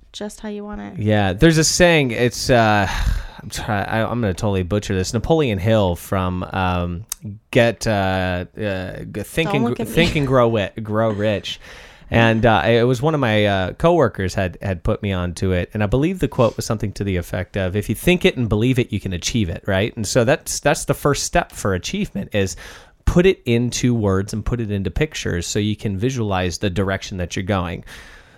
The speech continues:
Speaker 2: So I, I'm gonna add my caveat to this too, though. When it comes to goal setting, I think it's really, really easy to set the goal and then always just focus on the goal.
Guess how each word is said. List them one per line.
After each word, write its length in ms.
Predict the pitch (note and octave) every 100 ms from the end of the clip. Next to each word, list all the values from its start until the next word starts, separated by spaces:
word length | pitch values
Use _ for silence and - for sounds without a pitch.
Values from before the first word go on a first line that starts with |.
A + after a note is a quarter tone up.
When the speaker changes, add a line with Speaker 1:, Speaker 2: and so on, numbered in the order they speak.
| -
Speaker 2:
So 320 | D3 C3 -
I, 140 | E3 -
I'm 120 | F#3
gonna 80 | C4
add 240 | D#3+ C3+
my 160 | C3 C#3+
caveat 560 | D3 C3 F#2+ F#2 -
to 120 | - G#2
this 200 | F2 -
too, 240 | - C#3+
though. 240 | F#2+ F2+
When 220 | F#2+ A2 C#3
it 60 |
comes 300 | - G#3+ B3+
to 80 | -
goal 260 | B2 A#2+ C3
setting, 340 | - G#2 F#2+
I 40 | F#2
think 180 | D#3+ D#3
it's 160 | -
really, 300 | A2+ B2+ C#3
really 340 | A#2+ A#2+ A2 -
easy 560 | D#3+ G3 E3+ A2+ F2 E2+ - - -
to 100 | -
set 360 | B2+ - C4+ -
the 60 |
goal 420 | C3 B2 C#3 F#3 -
and 140 | D3
then 120 | C#3 - -
always 560 | C#3+ E3+ F3 E3 A#2
just 420 | G#2 - C#3+ - -
focus 560 | - - B2+ - A#2+ -
on 140 | G#2+
the 80 | G2+
goal. 400 | G2 F2 E2 -